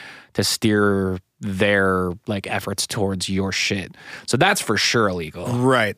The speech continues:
Speaker 2: The part I'm less clear about is there are services like, um, Streamify, I think is one of 'em.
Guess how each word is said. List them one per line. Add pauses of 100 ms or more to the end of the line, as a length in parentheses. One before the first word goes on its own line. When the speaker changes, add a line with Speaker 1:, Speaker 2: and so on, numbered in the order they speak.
(120)
Speaker 2:
The
part
I'm
less
clear
about (160)
is (1160)
there
are
services
like,
um,
Streamify,
I
think
is
one
of
'em.